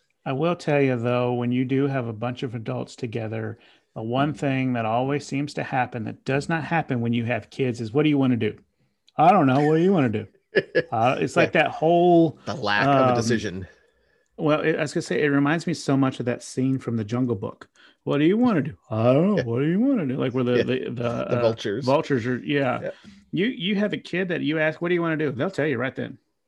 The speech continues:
Speaker 2: Yep.
Speaker 1: And you're like, "All right, that's what we're doing." But you get a bunch of
Speaker 2: Sure.
Speaker 1: adults that are just there just to have a good time. And you're like, "What do you wanna do?" And they're like, "I don't know."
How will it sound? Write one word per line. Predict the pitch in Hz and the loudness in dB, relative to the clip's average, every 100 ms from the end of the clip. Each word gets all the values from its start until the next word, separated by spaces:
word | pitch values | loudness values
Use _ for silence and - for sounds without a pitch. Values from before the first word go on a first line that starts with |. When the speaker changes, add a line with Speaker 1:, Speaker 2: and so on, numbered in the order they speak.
| _ _ | _ _
Speaker 2:
Yep. | 151 - _ | -8 -8 _
Speaker 1:
And | 131 | -8
you're | 113 | -6
like, | 120 | -6
"All | 113 | -2
right, | 147 127 | -2 -2
that's | 131 - | -4 -4
what | 135 | -4
we're | 156 | -2
doing." | 185 302 - _ _ _ _ _ | -2 -2 -8 _ _ _ _ _
But | - - | -14 -8
you | 135 | -4
get | 131 | -4
a | |
bunch | 110 127 131 | -4 -6 -6
of | |
Speaker 2:
Sure. | 175 | -6
Speaker 1:
adults | 151 139 170 - | -4 -4 -4 -6
that | 120 | -4
are | 117 | -4
just | 131 143 123 | -6 -6 -4
there | 127 139 | -2 -2
just | 123 127 | -6 -6
to | 127 | -6
have | 131 | -6
a | 123 | -6
good | 143 | -8
time. | - 123 147 | -6 -6 -4
And | 147 | -6
you're | 120 | -6
like, | 123 | -4
"What | |
do | 135 | -4
you | |
wanna | 139 143 | -4 -4
do?" | |
And | 143 | -6
they're | 120 | -6
like, | 113 | -8
"I | 110 107 | -8 -10
don't | 139 | -8
know." | 127 117 123 | -10 -12 -14